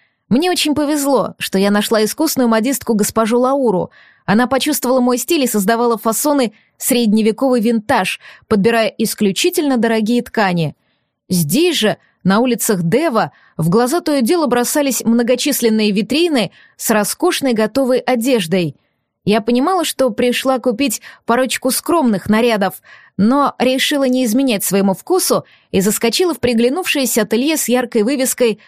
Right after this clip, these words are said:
"Салон мадам Бриони". В салоне ателье царила атмосфера волшебства, правда, слегка мрачного. Стены были обиты бордовым шинилом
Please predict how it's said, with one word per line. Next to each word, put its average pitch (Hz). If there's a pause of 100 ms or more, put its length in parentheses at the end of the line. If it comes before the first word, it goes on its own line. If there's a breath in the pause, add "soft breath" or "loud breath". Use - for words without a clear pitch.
(140 soft breath)
"Салон 208
мадам 196
Бриони". 226 (720)
В -
салоне 247
ателье 202
царила 240
атмосфера 208 (220 soft breath)
волшебства, 226 (360 soft breath)
правда, 294
слегка 247
мрачного. 185 (340)
Стены 311
были 240
обиты 233
бордовым 214
шинилом 208